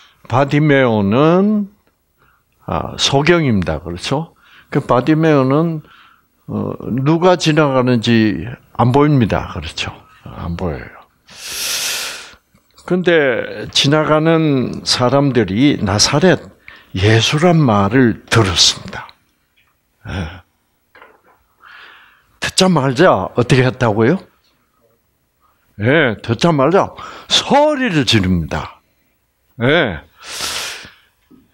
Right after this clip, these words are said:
"다윗의 자손 예수여." 딱 이렇게 이야기합니다.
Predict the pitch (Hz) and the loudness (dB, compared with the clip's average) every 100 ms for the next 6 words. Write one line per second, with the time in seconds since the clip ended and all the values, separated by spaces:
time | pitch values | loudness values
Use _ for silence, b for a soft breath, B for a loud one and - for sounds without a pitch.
0 | - - 196 254 285 - 269 262 220 214 | -12 -2 0 2 2 0 2 2 0 -2
1 | - 240 220 214 185 - _ _ b b | 2 2 4 2 0 -4 _ _ b b
2 | b - 113 127 - 139 98 85 78 - | b -2 2 2 2 2 0 -2 -8 -14
3 | - _ _ _ _ _ - - - 87 | -20 _ _ _ _ _ 0 0 0 -4
4 | - - - - - - _ _ - | -8 -10 -10 -16 -20 -20 _ _ -20